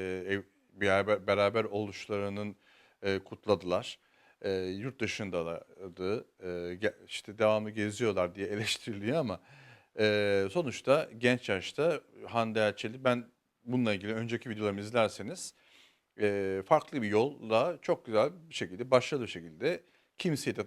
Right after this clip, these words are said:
kafaya takmadan ilerliyor. Ben onu takdir ediyorum. Dolayısıyla da Hande Erçel'in, e, böyle bir yolu var. Ben peki neyin dikkatimi çeken neydi? Geçen sosyal medyasında bunu paylaştı Hande Erçel.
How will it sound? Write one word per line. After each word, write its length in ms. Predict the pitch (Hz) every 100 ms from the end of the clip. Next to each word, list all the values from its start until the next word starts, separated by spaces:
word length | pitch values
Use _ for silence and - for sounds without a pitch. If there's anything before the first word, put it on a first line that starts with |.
| -
kafaya 380 | - 120 117 104
takmadan 440 | - 147 - 95 180
ilerliyor. 560 | 147 110 92 87 170 - -
Ben 120 | 131
onu 220 | 127 131
takdir 320 | 143 - -
ediyorum. 440 | 107 85 85 151 175 _ _ _ _
Dolayısıyla 640 | 139 131 123 - 131 113 127
da 240 | 175 165 _
Hande 360 | - 113 123 127
Erçel'in, 560 | 123 120 - 127 180 180 _ _ _ _
e, 420 | 120 117 113 110 131
böyle 200 | 139 170
bir 60 |
yolu 180 | 165 156
var. 180 | 113 90 -
Ben 140 | 165
peki 300 | 190 208 196
neyin 200 | 180 208
dikkatimi 340 | 196 - 196 214
çeken 340 | 214 196 214
neydi? 260 | 220 175 135
Geçen 300 | 160 - 180
sosyal 440 | 175 180 - 175
medyasında 680 | 170 160 156 143 - 156 165
bunu 200 | 151 160
paylaştı 600 | 165 160 170 160 - 202 - _ _ _ _
Hande 300 | 127 120 123
Erçel. 420 | 120 120 156 196